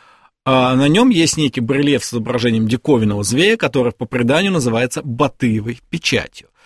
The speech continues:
Хотя другие местные предания говорят, что князь Роман Игваевич был похоронен действительно по воле Батыя и был похоронен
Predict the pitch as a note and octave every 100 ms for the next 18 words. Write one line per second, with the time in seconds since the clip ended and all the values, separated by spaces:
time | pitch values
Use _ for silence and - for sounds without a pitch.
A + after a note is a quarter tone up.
0 | - - _ - E3 C#4+ E4 D4+ F3 E3+
1 | C#4+ D#4 G#3+ G3 F3 F3 F3+ F3 D#3 G3+
2 | - D3 - D#3+ C#3 B2 C3 C3 B2 C3+
3 | G#3+ A#3 D#3 C#3+ - - D3+ D3 B2+ A#2+
4 | C#3+ A#2+ A2 A#2+ A#2+ A2 G2+ G2+ A2+ F#3+
5 | A#3+ C#4+ - - E3 G#3+ F3+ G3+ D3+ -
6 | B2 C#3 E3+